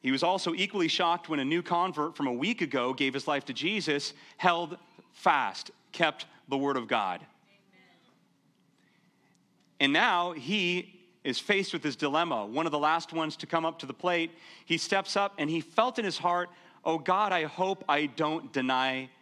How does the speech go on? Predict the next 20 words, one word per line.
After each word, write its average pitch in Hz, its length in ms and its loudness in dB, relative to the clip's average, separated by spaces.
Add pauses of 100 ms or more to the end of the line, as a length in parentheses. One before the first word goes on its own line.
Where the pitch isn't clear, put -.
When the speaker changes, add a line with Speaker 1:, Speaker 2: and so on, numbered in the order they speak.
Speaker 1:
your 120 200 -2
name. 95 420 -6 (440)
I 139 140 4
hope 196 560 -6
I 143 160 2
hold 139 440 -4 (340)
fast." - 640 -2 (520)
He 147 100 -2
said 175 120 0
it 160 60 2
was 147 100 -2
the 143 80 0
fear 196 380 0
of 160 140 -4
pain, 180 480 -2 (260)
persecution, 185 880 0 (220)
losing 202 400 0
his 185 120 0
own 170 220 0
life, 143 380 0